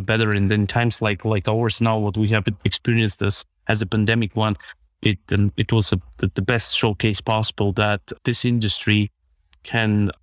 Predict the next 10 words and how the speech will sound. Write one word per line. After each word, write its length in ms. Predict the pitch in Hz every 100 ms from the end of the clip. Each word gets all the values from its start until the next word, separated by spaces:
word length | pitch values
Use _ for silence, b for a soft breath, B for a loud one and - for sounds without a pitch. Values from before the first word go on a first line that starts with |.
| _ -
bring 260 | 127 131 -
families 640 | - 123 117 110 104 - -
together 580 | 117 107 110 117 113 113
and, 320 | - 104 101
and, 300 | 107 104 90
and 320 | 101 104 92 -
allow 400 | 110 107 110 123
us, 260 | 107 - -
um, 320 | 107 101 82 107
um, 360 | 104 101 98